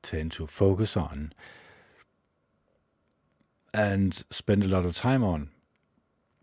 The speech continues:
is this poisonous to us? Have we started poisoning our mind? You could also say that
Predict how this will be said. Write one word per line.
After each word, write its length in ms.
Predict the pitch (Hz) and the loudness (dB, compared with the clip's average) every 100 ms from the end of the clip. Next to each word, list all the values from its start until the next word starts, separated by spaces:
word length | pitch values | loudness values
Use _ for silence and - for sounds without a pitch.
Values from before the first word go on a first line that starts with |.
| - _ _ _ _ - - _ _ - - | -20 _ _ _ _ -20 -20 _ _ -20 -10
is 200 | - 110 | -2 0
this 200 | - 127 | 2 -2
poisonous 760 | - - 123 131 - 78 78 - - | -2 -2 0 0 -2 -6 -6 -12 -6
to 220 | 131 98 | -2 -2
us? 300 | 69 - - - - - _ _ _ _ _ _ | -4 -14 -16 -20 -20 -20 _ _ _ _ _ _
Have 340 | - 120 120 117 | -2 0 0 2
we 400 | 127 123 107 - | 4 4 2 0
started 580 | - 113 104 - 113 - - | -4 0 0 0 -2 -2 -12
poisoning 680 | - 113 110 110 - 127 104 | 0 4 4 2 2 4 4
our 220 | 80 73 | 0 -2
mind? 600 | 85 98 76 73 - - - - - _ _ _ _ _ _ _ | 0 -2 -2 -8 -14 -18 -20 -20 -20 _ _ _ _ _ _ _
You 80 | 107 | -4
could 100 | 131 | 6
also 280 | 156 131 127 | 6 8 2
say 260 | - 131 120 | 6 6 8
that 340 | 104 90 | 6 4